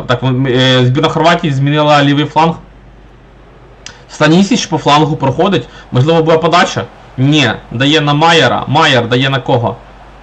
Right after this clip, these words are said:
На Брозовича. Брозович не точний пас. Ех, якби Брозович зараз дав би трошки точніше, був би виход один на один. Але маємо те, що маємо. Соса, це лівий з-, лівий захисник, дає на кого? На Станісіча.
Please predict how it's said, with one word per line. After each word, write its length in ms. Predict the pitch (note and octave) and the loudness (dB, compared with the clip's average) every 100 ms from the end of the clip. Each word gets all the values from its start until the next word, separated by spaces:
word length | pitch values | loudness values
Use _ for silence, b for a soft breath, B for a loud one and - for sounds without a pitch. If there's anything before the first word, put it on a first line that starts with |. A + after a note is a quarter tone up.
| - - - | -20 -20 -4
На 120 | B2+ | 0
Брозовича. 540 | B2+ F3+ E3+ D3+ B2+ B2+ | 2 2 2 0 0 0
Брозович 460 | D#3 E3 D#3 - | 2 2 0 0
не 100 | F3 | -2
точний 360 | F#3+ F3 D#3+ C3+ | 0 0 0 -2
пас. 380 | C3 F#2 - - - - - | 0 -2 -2 -16 -20 -20 -4
Ех, 260 | F#3 G3+ - | 0 0 0
якби 240 | D3 A3 | -2 -2
Брозович 460 | F#3+ G#3 F3+ F3 D#3 | 0 0 2 0 0
зараз 300 | E3 E3+ D#3 | 0 0 2
дав 280 | D#3+ D#3+ D#3 | 4 4 4
би 100 | D#3+ | 0
трошки 500 | - F#3+ G3 F#3+ D#3 | 0 2 2 0 -4
точніше, 500 | D#3+ - G3+ - D#3 | -6 -2 -4 0 0
був 160 | C#3+ | 0
би 100 | C#3+ | 0
виход 280 | D#3 E3 - | 0 0 -4
один 220 | C3+ C#3+ | -2 0
на 120 | C3+ | 0
один. 260 | B2+ G#2+ E2 - - B B B | 0 0 -6 -12 -20 B B B
Але 280 | - D#3 F3 | 2 4 4
маємо 300 | D3+ D#3 D#3 | 2 2 2
те, 100 | D#3 | -2
що 140 | - D3 | -4 0
маємо. 280 | C3 A#2 | 0 0
Соса, 440 | A#2+ - G3+ G3+ E3+ | -2 0 0 0 -4
це 340 | - D3 C3 B B B | 0 0 0 B B B
лівий 260 | D3 D3+ C#3+ | 2 4 2
з-, 120 | C3 - - C#3+ | -2 -8 -16 -2
лівий 280 | D3+ D#3 C3+ | 2 4 2
захисник, 440 | C#3 D3 - F3+ | -2 -4 -4 -2
дає 260 | C#3+ C#3 C3+ | 0 0 0
на 100 | B2+ | 0
кого? 320 | E3+ E3 C#3+ | 0 0 0
На 140 | C3 | -2
Станісіча. 580 | B2+ - E3+ F#3+ B2+ | -2 -2 -2 -4 -10